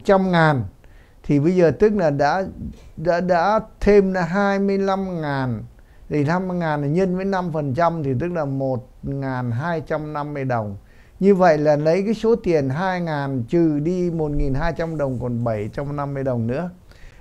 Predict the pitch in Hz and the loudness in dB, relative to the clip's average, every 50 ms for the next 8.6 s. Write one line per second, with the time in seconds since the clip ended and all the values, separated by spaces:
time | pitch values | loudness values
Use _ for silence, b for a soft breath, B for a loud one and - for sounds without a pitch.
0 | b b 143 151 156 156 160 156 156 131 160 160 160 151 - 196 196 190 196 196 | b b 4 4 4 6 4 2 0 2 2 2 2 2 2 2 0 0 2 2
1 | 190 214 233 262 254 202 185 156 139 - - - 196 226 214 208 - - - 208 | 4 4 4 4 2 0 0 -2 -2 -2 -4 -4 -2 -2 -2 -4 -6 -2 0 2
2 | 220 247 254 254 - 175 160 156 147 147 147 143 139 139 139 139 147 147 143 143 | 4 4 2 2 2 2 2 2 0 -2 -4 -4 -4 -4 -4 -4 -4 -4 -6 -6
3 | 143 143 143 143 139 - _ _ - 139 131 127 131 127 139 139 139 131 131 - | -4 -4 -4 -4 -6 -6 _ _ -10 -8 -6 -4 -4 -4 -6 -6 -6 -8 -10 -10
4 | - 135 139 147 147 151 165 175 185 185 180 180 b b b b b b b b | -10 -8 -8 -6 -6 -6 -4 -4 -4 -4 -6 -10 b b b b b b b b
5 | b 147 147 147 147 147 143 143 143 143 143 143 143 120 - 139 143 139 135 131 | b 0 2 2 2 2 2 2 2 2 2 0 0 0 -2 -4 -2 -2 -2 -2
6 | 135 151 160 165 165 - - 151 160 156 143 143 127 123 123 120 117 113 113 - | -2 -2 -4 -4 -4 -4 -4 -4 -4 -2 -4 -4 -2 -2 -4 -4 -6 -6 -8 -12
7 | - - 127 117 113 123 143 143 143 131 117 117 107 - - 135 135 127 117 117 | -6 -4 -2 -2 0 0 0 -2 -2 -2 -4 -4 -6 -6 -4 -4 -2 -2 -2 -4
8 | - - 110 107 107 107 104 104 98 98 101 | -4 -6 -8 -8 -6 -6 -8 -8 -10 -12 -14